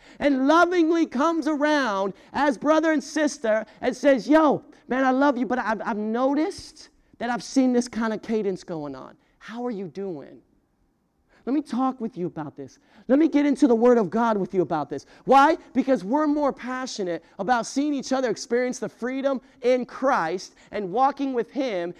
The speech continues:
than self-preservation. I am more passionate about someone saying, "I don't wanna hear that from you," because I, I, I'm not trying to please people. I'm trying to say, I want, my job as a pastor and the one another's in the church is to be about presenting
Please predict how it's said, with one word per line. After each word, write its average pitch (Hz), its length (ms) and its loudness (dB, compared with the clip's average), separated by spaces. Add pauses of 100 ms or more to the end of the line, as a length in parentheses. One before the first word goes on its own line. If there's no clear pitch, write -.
than 220 180 0
self-preservation. 160 1160 -4 (800)
I 302 140 2
am 302 120 4
more 302 300 8
passionate 277 400 2
about 240 160 -2
someone 302 340 2
saying, 254 320 -2 (160)
"I 285 80 6
don't 320 80 8
wanna 302 180 6
hear 320 220 4
that 262 180 2
from 208 280 -2
you," 214 300 4 (200)
because 285 380 4 (100)
I, 262 320 2
I, - 220 0
I'm 277 80 8
not 320 160 8
trying 349 160 10
to 302 60 6
please 302 260 8
people. 233 340 0 (160)
I'm 294 180 2
trying 311 280 8
to 277 80 6
say, 277 340 6 (140)
I 294 160 2
want, 339 280 4
my 320 200 6
job 330 240 6
as 240 80 4
a 240 40 2
pastor 285 540 4
and 254 160 4
the 254 60 6
one 285 220 4
another's 294 320 4
in 254 80 -2
the 226 80 -4
church 285 340 6 (160)
is 262 160 2
to 294 80 2
be 311 180 8
about 302 240 4
presenting 254 800 0